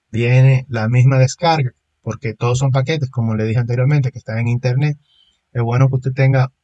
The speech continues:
eh, un buen internet en ese momento, o simplemente tener paciencia. Eso es todo. Porque ya,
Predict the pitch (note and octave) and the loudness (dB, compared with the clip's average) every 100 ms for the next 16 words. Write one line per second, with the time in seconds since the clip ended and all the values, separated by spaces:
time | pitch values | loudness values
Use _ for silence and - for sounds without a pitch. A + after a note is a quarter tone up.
0 | - A#2 A2 A2 G#2+ A#2 - A#2+ C3 C3 | -12 -10 -8 -8 -8 -12 -10 0 4 6
1 | C3 C3 C3+ C3 B2+ C3 D3 E3+ D#3 C#3 | 6 4 4 6 4 2 -2 -2 -2 -2
2 | C#3 _ _ _ _ - F3 F3 E3+ D#3+ | -6 _ _ _ _ 0 2 2 -4 -4
3 | E3 D#3 D#3 D3 D3+ D3+ _ _ C3+ B2+ | -2 0 -2 -2 -4 -6 _ _ 0 4
4 | C3 C#3 - A#2 G2 - G2+ - _ _ | 4 2 0 -4 -4 -8 -10 -14 _ _
5 | _ - B2 B2+ - G2 G2+ _ _ _ | _ -12 -6 -6 -8 -14 -14 _ _ _
6 | _ _ _ _ _ - A#2 A#2+ A#2 B2 | _ _ _ _ _ -12 -10 -6 -2 -2
7 | C#3 | -2